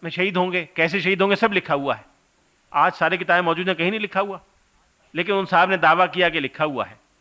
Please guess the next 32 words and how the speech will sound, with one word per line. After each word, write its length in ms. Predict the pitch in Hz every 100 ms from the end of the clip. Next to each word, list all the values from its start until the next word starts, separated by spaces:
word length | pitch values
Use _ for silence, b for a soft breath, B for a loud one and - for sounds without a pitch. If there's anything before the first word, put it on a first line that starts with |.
| _ _ _ _ _ _ _ _ -
بعض 240 | 165 202
لوگ 160 | 220 220
اس 100 | 202
کی 100 | 226
دو 160 | 190
انٹرپریٹیشن 540 | 240 208 202 185 170 175
کرتے 320 | 147 110 104
ہیں۔ 180 | 90 _ _ _ _ _ _ _ _
ایک 260 | 196 220
یہ 120 | 226 233
کرتے 320 | 220 190 220
ہیں 120 | 226
کہ 140 | 220
وہ 260 | 214 220 226 220 _ _ _ _ _
دل 280 | 160 135 233
سے 100 | 233
مسلمان 480 | 202 170 170 175 220
تھے 200 | 160 131 - - _ -
اور 120 | 165
حضرت 180 | 185 196
عمر 160 | 226
کو 120 | 220 226
انڈائریکٹلی 500 | 220 185 196 196 208
تن-، 360 | 190 196 - 156
تنبیہ 260 | 190 208
کر 160 | 233 196
رہے 120 | 196
تھے 140 | 190 196
کہ 80 |
آپ 280 | 170 170 170 - -
محتاط 380 | 156 165 151 147
رہیں، 220 | 120 92